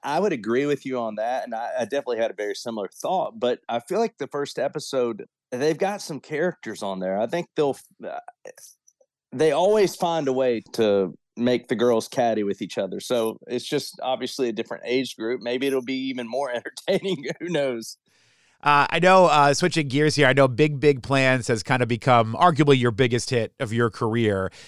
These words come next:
Speaker 2: And I know you wrote that as an engagement song for you and Lauren. Did you have any
Speaker 1: <coughs>
Speaker 2: idea that it would grow to this level and still be, I mean, it's still getting played like crazy on country radio stations across the nation.
Speaker 1: Man, it, it's,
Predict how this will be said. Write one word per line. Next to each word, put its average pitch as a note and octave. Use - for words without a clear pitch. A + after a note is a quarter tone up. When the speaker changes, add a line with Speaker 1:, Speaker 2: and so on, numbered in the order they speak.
Speaker 2:
And C3
I -
know D3
you C#3+
wrote C#3+
that C3
as B2+
an B2
engagement A#2+
song G#2+
for C3
you B2
and A2+
Lauren. A2+
Did C#3
you D#3+
have D#3+
any F3
Speaker 1:
<coughs> -
Speaker 2:
idea C#3
that B2+
it A#2+
would A#2+
grow C3
to B2+
this B2
level C3
and A#2
still C3+
be, C3+
I B2+
mean, C3+
it's -
still C#3
getting C#3
played B2+
like B2+
crazy D3
on G#2
country B2
radio B2
stations A2+
across A2+
the A2+
nation. A2
Speaker 1:
Man, C3
it, A2+
it's, -